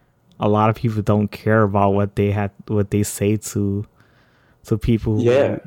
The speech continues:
Speaker 1: deal with mental disabilities. It's like
Speaker 2: Yeah.
Speaker 1: most of the time people don't believe you and
Speaker 2: Yeah, exactly.
Speaker 1: don't care about your mental health.
Speaker 2: Yeah.
Speaker 1: And it was like,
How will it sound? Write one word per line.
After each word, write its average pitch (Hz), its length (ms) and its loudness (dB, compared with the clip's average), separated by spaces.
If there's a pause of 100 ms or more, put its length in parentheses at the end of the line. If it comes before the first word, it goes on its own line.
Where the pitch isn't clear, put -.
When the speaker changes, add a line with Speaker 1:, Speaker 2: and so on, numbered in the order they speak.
(120)
Speaker 1:
deal 117 200 2
with 120 80 2
mental 107 300 2
disabilities. 101 800 -2
It's 101 240 -10
like 107 440 -6 (640)
Speaker 2:
Yeah. 117 280 2 (840)
Speaker 1:
most 123 280 0
of 135 60 4
the 123 60 2
time 120 300 2
people 113 280 2
don't 110 300 0
believe 110 480 -2
you 98 340 -2
and 92 460 -8 (420)
Speaker 2:
Yeah, 104 280 2
exactly. 95 380 2
Speaker 1:
don't 107 240 2
care 117 360 0
about 101 340 -2
your 101 420 -6 (220)
mental 104 320 -4
health. 101 560 -6 (840)
Speaker 2:
Yeah. 101 280 2
Speaker 1:
And 98 360 -8 (400)
it 127 140 2
was 151 400 2
like, 135 420 0